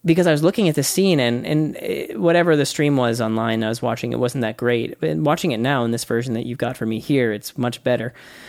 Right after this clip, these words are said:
But, like, seeing, I was looking at it, I'm like, "Those mountains look a lot like a Death Star."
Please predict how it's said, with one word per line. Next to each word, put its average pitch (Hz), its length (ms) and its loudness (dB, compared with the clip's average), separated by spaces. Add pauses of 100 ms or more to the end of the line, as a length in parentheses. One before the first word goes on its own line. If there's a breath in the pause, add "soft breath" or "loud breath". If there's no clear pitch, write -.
(260 loud breath)
But, - 120 0
like, 135 160 0
seeing, 196 640 4 (640)
I 156 60 0
was 147 80 0
looking 220 160 4
at 147 40 4
it, - 40 4
I'm 120 40 2
like, 123 160 0
"Those 202 240 0
mountains 151 520 0
look 143 140 0
a 135 40 2
lot 147 220 2
like 156 280 -2 (280)
a 135 60 -4
Death 147 200 2
Star." - 280 2